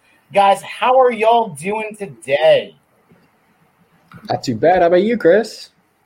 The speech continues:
Speaker 1: Man, it is, uh, extremely cold for us here in Texas. I mean, it's not very cold for you, Tom, but it's, you know, a, uh, a chilly, chilly fifty-something degrees here in College Station. So, you know, short weather for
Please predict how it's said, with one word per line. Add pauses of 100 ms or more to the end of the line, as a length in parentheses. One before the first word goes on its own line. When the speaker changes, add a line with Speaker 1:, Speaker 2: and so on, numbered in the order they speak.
(120)
Speaker 1:
Man,
it
is,
uh,
extremely
cold
for
us
here
in
Texas.
I
mean,
it's
not
very
cold
for
you,
Tom,
but
it's,
you
know, (400)
a,
uh,
a
chilly,
chilly (360)
fifty-something
degrees
here
in
College
Station.
So, (360)
you
know,
short
weather
for